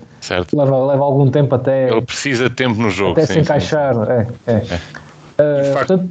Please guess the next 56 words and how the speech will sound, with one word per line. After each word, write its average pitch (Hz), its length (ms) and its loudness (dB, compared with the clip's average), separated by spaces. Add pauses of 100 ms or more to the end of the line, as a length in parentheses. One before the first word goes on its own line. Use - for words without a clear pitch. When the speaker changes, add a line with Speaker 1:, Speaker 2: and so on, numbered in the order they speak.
Speaker 3:
que - 100 -10
faltou 123 280 -4
na 123 80 0
primeira 117 260 0
parte 123 320 -2
foi 131 100 -2
sobretudo 123 680 -4
desequilíbrios, 120 680 -2
não 78 120 -4
é? 80 100 -2
De - 80 -14
criar 92 220 -2
Speaker 2:
Pois. 85 160 -2
Speaker 3:
desequilíbrio. 95 440 2
Speaker 1:
Sim. - 320 -20 (160)
Speaker 3:
Apesar 92 400 -2 (240)
de - 80 -6
algumas 95 280 0
oportunidades 95 340 -2
que - 60 -16
tivemos. 90 500 -2 (120)
Speaker 2:
Sim, 254 280 0
sim, 175 260 2
sim. 135 300 0 (140)
E 127 180 2
até 139 260 2
alguns 143 300 2
momentos 135 280 2
do 120 140 4
jogo, 143 540 2
eu 170 100 0
acho 180 240 -2
que, 175 80 -2
é 160 200 2
assim, 120 240 2
eu 147 200 2
acho, 165 280 -2
eu 156 160 2
do, 131 200 4
do, 120 220 4
da 120 60 4
minha 135 140 4
maneira 131 240 4
que 113 80 2
vi 123 100 4
o 123 100 6
jogo, 135 400 2 (460)
acho 127 160 0
que - 40 2
o 143 40 6
Benfica 147 220 4
até 160 120 2
o 143 220 2
gol 135 240 4
do 135 80 4
Sporting, 131 600 2